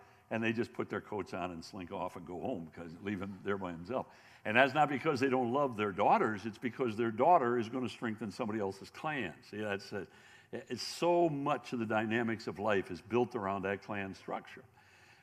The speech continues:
Well, the point is that, uh, what I started to say is that this clan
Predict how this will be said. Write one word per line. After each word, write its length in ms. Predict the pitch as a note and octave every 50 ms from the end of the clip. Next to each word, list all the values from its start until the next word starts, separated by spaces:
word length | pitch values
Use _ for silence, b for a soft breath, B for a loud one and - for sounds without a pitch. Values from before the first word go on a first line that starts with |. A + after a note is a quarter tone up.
| b
Well, 240 | - B2 C3 C3+ C#3
the 100 | C3 B2
point 340 | - - F3 F#3+ F3 D#3+ B2
is 320 | A2 G2+ G#2 A2+ A2 - -
that, 420 | A#2 A#2 A#2 G#2 G#2+ A2 - B B B B B B B B -
uh, 160 | G#2+ - -
what 220 | C3+ A2 B2 A#2+
I 60 | A#2
started 340 | G#2+ - - B2+ A2 G#2+ F#2
to 60 | -
say 200 | - G3+ A3+ G3+
is 340 | D3 B2+ A#2+ A#2 G#2+ - -
that 440 | - A#2+ A2+ G#2 G#2+ G#2+ - - G2+
this 380 | A#2+ C3 A#2+ A#2 - - - - - _
clan 580 | - - D3+ D3 D3 C3+ A#2+ A#2 A#2 A2+ G#2+ A2+